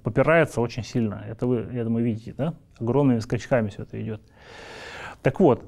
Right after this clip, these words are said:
что происходит? Происходит то, что, эм, э, сейчас начинаются разрабатываться и разработаны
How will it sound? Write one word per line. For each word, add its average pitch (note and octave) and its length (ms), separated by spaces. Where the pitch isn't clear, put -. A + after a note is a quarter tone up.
что F#3 200
происходит? A#2+ 680
Происходит C3+ 500
то, F3+ 100
что, A#2+ 520
эм, G#2+ 1160
э, C3 540
сейчас A3 560
начинаются A#2 760
разрабатываться A#2+ 1120
и C#3+ 160
разработаны A#2+ 1000